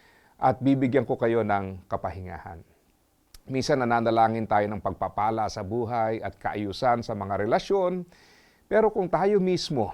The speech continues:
ay lumalayo sa mga alok ng Diyos na solusyon, eh, paano mareresolba ang sitwasyon? May mga pagkakataon talaga na kailangan nating umamin sa ating pagkukulang at kilalanin na kailangan natin ng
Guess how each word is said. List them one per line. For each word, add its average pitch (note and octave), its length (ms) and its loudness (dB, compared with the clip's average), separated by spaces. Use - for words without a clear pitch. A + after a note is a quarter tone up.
ay C3 160 2
lumalayo C3+ 560 4
sa B2 160 0
mga A#2 260 2
alok A#2 240 2
ng A#2+ 240 0
Diyos A#2 220 2
na B2+ 80 -2
solusyon, C#3 640 0
eh, D3 80 -8
paano D#4+ 320 -8
mareresolba B2 800 0
ang F2 40 -8
sitwasyon? G2 760 -12
May E3+ 160 2
mga F3 240 4
pagkakataon C3+ 720 6
talaga A#2 240 4
na A2+ 120 2
kailangan A2 440 2
nating G#2 400 -2
umamin B2 560 0
sa G#2+ 320 -2
ating G#2+ 160 -6
pagkukulang G2+ 800 -4
at A2+ 160 -10
kilalanin B2 640 2
na A2+ 80 -6
kailangan B2+ 480 -2
natin F#2 240 -4
ng F2 100 -10